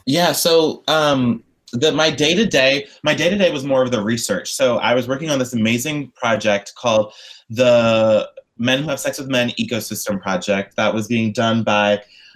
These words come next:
um, a British man, a queer, a queer person of color from the U K, Andy. He was from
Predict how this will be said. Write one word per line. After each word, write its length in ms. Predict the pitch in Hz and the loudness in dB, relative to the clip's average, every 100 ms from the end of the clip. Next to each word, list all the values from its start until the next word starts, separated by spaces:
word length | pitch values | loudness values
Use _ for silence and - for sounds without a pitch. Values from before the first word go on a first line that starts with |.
| _ | _
um, 380 | 123 120 113 110 - | 0 2 4 2 0
a 100 | 120 | -2
British 540 | 117 156 180 208 - | 0 0 2 0 -2
man, 320 | 143 120 110 | 0 2 2
a 60 | 104 | 0
queer, 640 | - 165 175 180 180 175 175 _ _ _ _ _ _ _ - | -4 0 2 4 6 4 2 _ _ _ _ _ _ _ -4
a 100 | 131 | -4
queer 540 | - 190 208 220 190 - - | 0 0 0 0 -2 -6 -12
person 280 | 117 180 180 | -2 -2 0
of 100 | 170 | -6
color 340 | - 127 120 117 | -2 2 2 0
from 480 | - 143 143 143 - | -2 -2 -2 -6 -4
the 140 | 117 | -2
U 140 | 117 | 0
K, 560 | 120 131 123 110 101 - | -2 0 2 2 2 0
Andy. 800 | - 127 139 120 101 92 101 107 | -2 0 -2 -2 -4 -2 -4 -6
He 120 | 127 | -6
was 120 | 139 - | -6 -4
from 180 | 139 | -4